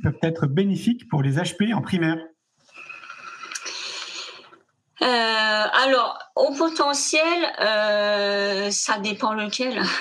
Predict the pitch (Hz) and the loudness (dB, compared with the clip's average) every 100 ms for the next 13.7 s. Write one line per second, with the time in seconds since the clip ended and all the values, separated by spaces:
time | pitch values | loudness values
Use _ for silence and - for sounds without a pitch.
0 | - 269 - 262 - 226 117 - 160 - | -2 -2 0 -2 0 -2 -2 -2 -4 -2
1 | 254 110 - - - - - - 226 214 | -4 -2 -4 -2 -2 -2 -2 -2 2 2
2 | 220 285 294 320 226 226 220 220 208 202 | 2 0 -2 -2 0 2 2 2 2 0
3 | - - - 92 - - 214 220 220 240 | 0 -2 -2 -2 0 0 0 0 0 0
4 | 233 208 208 254 240 208 226 233 233 226 | 0 -2 0 0 2 0 0 0 -2 -2
5 | 226 226 226 262 277 226 202 196 220 220 | -2 0 2 2 2 2 0 0 -2 0
6 | 240 220 202 196 202 214 - - 196 220 | -2 0 -2 -2 -2 -2 -4 -8 -4 -2
7 | 208 233 233 214 202 233 208 202 202 196 | 0 2 2 0 0 0 2 0 -2 0
8 | 208 202 254 226 220 220 - - - 233 | 0 0 0 2 0 -2 -6 -2 0 0
9 | 240 294 277 269 240 240 269 277 233 240 | 2 2 2 2 0 2 0 0 -2 -4
10 | 208 220 208 208 226 208 202 226 214 - | -4 -2 -2 -2 0 0 -2 -4 -4 -6
11 | 233 - 202 - 220 226 254 247 - - | -8 -4 -2 0 0 2 2 0 -4 -8
12 | - - - 190 196 202 196 202 202 214 | -6 -8 -4 0 2 2 2 0 0 -2
13 | - 226 214 196 196 190 | -2 -2 0 0 2 0